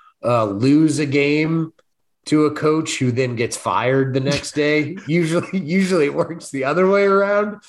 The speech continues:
Speaker 2: Right.
Speaker 1: So I just had to enjoy that Florida, um, face planting. Anyway,
Speaker 2: It was
Speaker 1: continue.
Speaker 2: great.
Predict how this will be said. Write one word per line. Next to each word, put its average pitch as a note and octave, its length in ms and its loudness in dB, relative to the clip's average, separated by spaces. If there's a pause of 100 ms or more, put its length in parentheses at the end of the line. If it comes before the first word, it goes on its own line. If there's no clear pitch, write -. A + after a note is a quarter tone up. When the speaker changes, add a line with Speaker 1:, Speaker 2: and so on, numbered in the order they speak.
(120)
Speaker 2:
Right. C3+ 260 2
Speaker 1:
So C#3 200 2
I C#3+ 100 0
just C#3 220 -6
had D3+ 200 -2
to C#3 140 0
enjoy B2 440 0
that A2 300 -4
Florida, A2 720 0
um, F#2+ 520 -2 (140)
face G2 240 0
planting. F#2 600 -4
Anyway, G2 360 0
Speaker 2:
It - 40 -2
was - 60 -6
Speaker 1:
continue. A2 420 0
Speaker 2:
great. B2+ 240 -4